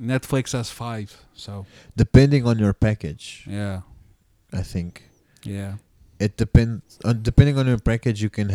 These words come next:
Speaker 2: have a couple of different screens at the same time, and I think that you can have a couple of different numbers of accounts.
Speaker 1: Yeah.
Speaker 2: But, uh, no, not accounts.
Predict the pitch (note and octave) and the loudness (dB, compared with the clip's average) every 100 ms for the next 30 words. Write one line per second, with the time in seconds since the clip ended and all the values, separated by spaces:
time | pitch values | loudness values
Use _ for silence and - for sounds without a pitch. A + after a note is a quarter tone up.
0 | G#2 G2+ F#2+ - - - _ - - - | 0 0 -2 -10 -18 -20 _ -14 -10 -6
1 | A2 A2 G#2+ G2 G2 F#2+ F#2+ F#2+ - - | -2 -2 -2 -4 -4 -4 -6 -8 -8 -4
2 | G#2 G2+ F#2+ F#2+ F2+ - F#2 F2+ - A2+ | -2 -2 -4 -4 -6 -8 -6 -6 -4 -4
3 | A2 F#2 F2+ E2+ D#2 F#2+ - F#2 F#2+ F#2 | -2 -2 -4 -6 -8 -10 -8 -8 -8 -10
4 | - F#2+ F2+ F#2 F#2 - F#2+ - F#2+ F#2+ | -10 -10 -8 -10 -10 -14 -14 -8 -8 -8
5 | F#2+ G#2+ G2 - - F2+ G2 - _ _ | -12 -12 -14 -12 -14 -14 -16 -20 _ _
6 | _ F#2 F#2 F#2+ F#2+ F2+ F2+ F2 E2+ F2 | _ -10 -6 -6 -6 -6 -6 -8 -10 -12
7 | - - - _ _ _ _ _ _ _ | -14 -20 -20 _ _ _ _ _ _ _
8 | _ _ _ - - _ _ _ _ _ | _ _ _ -20 -20 _ _ _ _ _
9 | - _ F#2+ G2 _ _ - - _ - | -20 _ -20 -20 _ _ -20 -20 _ -16
10 | G#2+ G#2 - _ _ _ _ _ F2 A2 | -12 -12 -16 _ _ _ _ _ -14 -10
11 | F#2+ A2 A2+ G2 - G2+ F2+ - | -10 -8 -8 -10 -10 -10 -10 -14